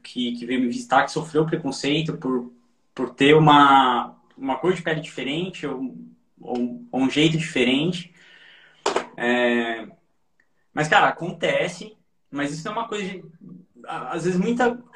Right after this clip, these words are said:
muita, o problema que eu vejo, muita gente vem pra Alemanha com essa expectativa que vai sofrer preconceito aqui.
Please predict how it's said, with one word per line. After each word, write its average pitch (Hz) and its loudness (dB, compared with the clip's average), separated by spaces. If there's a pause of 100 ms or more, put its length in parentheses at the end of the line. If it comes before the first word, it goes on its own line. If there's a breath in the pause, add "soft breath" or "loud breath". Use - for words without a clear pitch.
(160 loud breath)
muita, 208 2
o 180 0
problema 185 2
que 175 -2
eu 165 2
vejo, 160 2
muita 160 2
gente 175 2
vem 170 2
pra 165 4
Alemanha 160 2
com 170 0
essa 156 2
expectativa 156 -6
que 156 -16
vai 160 -2
sofrer 156 -14
preconceito 156 -10
aqui. 135 -16